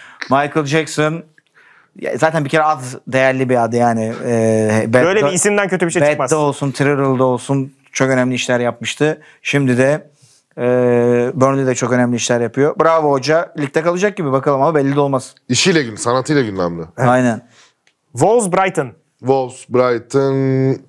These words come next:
Speaker 3: alt.
Speaker 1: Wolves'un eski tadı yok. Ama Brighton'ın da eski tadı yok. Eski tadı olmayan iki takımın mücadelesi diyebiliriz.
Speaker 3: Amacı da olmayan iki takımın mücadelesi.
Speaker 1: Amacı da yokmuş. K G diyorum.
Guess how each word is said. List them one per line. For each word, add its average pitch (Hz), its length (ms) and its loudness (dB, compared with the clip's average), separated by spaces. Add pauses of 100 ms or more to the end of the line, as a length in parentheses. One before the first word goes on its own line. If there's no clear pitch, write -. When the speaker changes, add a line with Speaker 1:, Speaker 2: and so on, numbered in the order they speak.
Speaker 3:
alt. 127 340 2 (920)
Speaker 1:
Wolves'un 185 500 0 (540)
eski 160 220 0
tadı 180 180 2
yok. 180 340 -2 (440)
Ama 175 200 2
Brighton'ın 196 420 2
da 180 40 2
eski 147 200 -6
tadı 113 180 -4
yok. 135 300 -2 (560)
Eski 139 240 0
tadı 180 160 2
olmayan 180 260 0
iki 175 120 -6
takımın 165 260 -2
mücadelesi 156 460 0
diyebiliriz. 165 280 2
Speaker 3:
Amacı 127 80 2
da 151 40 4
olmayan 117 260 0
iki 101 120 -6
takımın 101 220 -2
mücadelesi. 92 540 -2 (120)
Speaker 1:
Amacı 175 340 2
da 165 60 2
yokmuş. 143 480 -4 (1200)
K 196 200 0
G 190 200 2
diyorum. 120 280 -2